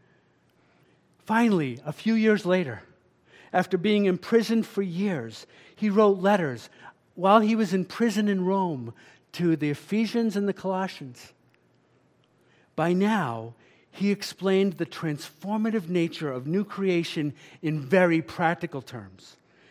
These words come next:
He said, "We are created in Christ Jesus, created, we are created in Christ Jesus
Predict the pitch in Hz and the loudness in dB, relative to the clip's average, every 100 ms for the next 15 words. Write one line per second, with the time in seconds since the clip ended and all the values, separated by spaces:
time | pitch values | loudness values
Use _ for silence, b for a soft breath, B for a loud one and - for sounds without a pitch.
0 | b b b 208 196 202 170 151 B B | b b b -4 -2 0 0 -2 B B
1 | - 170 233 220 196 - - 180 175 190 | -6 0 4 6 4 2 -6 -4 2 2
2 | 214 214 214 196 - 190 180 - - 175 | 2 0 -2 -2 -2 -2 -2 -4 -6 -4
3 | 156 170 165 - - b b b b b | -2 -2 -2 -4 -16 b b b b b
4 | _ _ - - 180 180 190 196 190 175 | _ _ -10 -4 2 4 4 2 0 0
5 | 170 147 - - 165 170 175 196 156 120 | 0 -2 -8 -10 -6 -2 0 0 -2 -8
6 | 120 120 b b b b 147 139 - - | -12 -16 b b b b -6 -6 -6 -6
7 | 170 175 - 143 - 180 196 165 139 120 | -4 -4 -8 -18 -6 -2 -2 -4 -6 -6
8 | 120 - - | -8 -12 -18